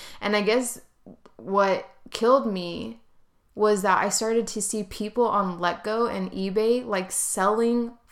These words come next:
four packs of toilet paper for, like, fifty bucks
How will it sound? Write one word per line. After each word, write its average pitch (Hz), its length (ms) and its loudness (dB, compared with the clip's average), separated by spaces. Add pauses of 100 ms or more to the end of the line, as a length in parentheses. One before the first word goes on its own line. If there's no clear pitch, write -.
(120)
four 214 180 4
packs 185 520 0
of 190 100 -8
toilet 196 400 -4
paper 180 220 -6
for, 185 180 -6
like, 175 160 -4
fifty 226 480 -4
bucks - 540 -6